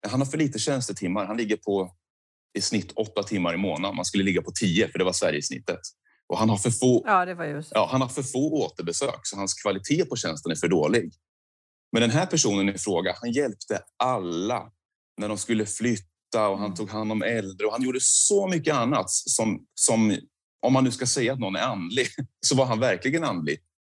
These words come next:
Speaker 1: Men deras andlighet baserar sig på siffror. Och, och det,
Speaker 2: Mm.
Speaker 1: det, det kunde jag liksom inte riktigt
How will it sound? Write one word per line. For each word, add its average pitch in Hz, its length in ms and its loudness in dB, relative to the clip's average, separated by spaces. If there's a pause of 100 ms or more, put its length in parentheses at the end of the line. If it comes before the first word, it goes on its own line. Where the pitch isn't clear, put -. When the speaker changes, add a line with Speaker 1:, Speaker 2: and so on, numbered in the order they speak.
Speaker 1:
Men 113 240 4
deras 135 420 4
andlighet 123 640 0
baserar 101 320 0
sig - 160 -8
på - 80 -12
siffror. - 500 0 (760)
Och, 110 420 0
och 113 180 -2
det, 131 240 0 (300)
Speaker 2:
Mm. 185 240 -2
Speaker 1:
det, 113 500 2 (600)
det 113 80 6
kunde 113 320 4
jag 104 120 4
liksom 107 280 0
inte 95 260 0
riktigt 90 500 -6